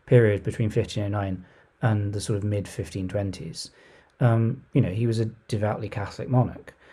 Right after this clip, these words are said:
and he was actually trying to reform religious houses. So there are a number of religious houses which were too small. There are a number of religious houses which weren't living the religious life. And so he sent round,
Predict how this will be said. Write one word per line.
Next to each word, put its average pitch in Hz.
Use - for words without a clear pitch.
and 120
he 131
was 123
actually 135
trying 120
to 107
reform 110
religious 107
houses. 110
So 135
there 131
are 127
a 131
number 131
of 104
religious 107
houses 95
which -
were -
too -
small. 131
There 110
are 107
a 107
number 101
of 85
religious 98
houses 98
which -
weren't 110
living 95
the 87
religious 90
life. 107
And 120
so 139
he 131
sent 165
round, 107